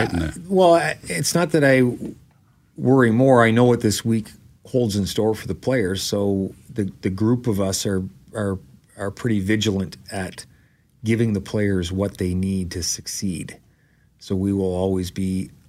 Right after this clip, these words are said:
Speaker 2: alert for that and checking in with the players and making sure they're, once again, it, it just has to be as efficient as possible,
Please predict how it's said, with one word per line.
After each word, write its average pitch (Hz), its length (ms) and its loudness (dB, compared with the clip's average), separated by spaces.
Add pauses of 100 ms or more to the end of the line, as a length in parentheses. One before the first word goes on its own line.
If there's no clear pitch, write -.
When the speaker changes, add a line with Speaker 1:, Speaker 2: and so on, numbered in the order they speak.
Speaker 2:
alert 95 420 -2
for 95 320 -6
that 87 460 -8
and 95 200 -10
checking 101 360 -6
in 92 120 -2
with 90 120 -6
the - 80 -14
players 87 400 -6
and 92 100 -4
making 92 300 -4
sure 87 300 -4
they're, 87 280 -6 (840)
once 107 220 -6
again, 92 440 -2 (800)
it, - 140 -14 (160)
it 95 180 -4
just - 380 -2
has 107 280 -2
to 101 100 -6
be 98 180 -2
as 90 100 -4
efficient 95 560 -6
as 87 200 -14
possible, - 720 -10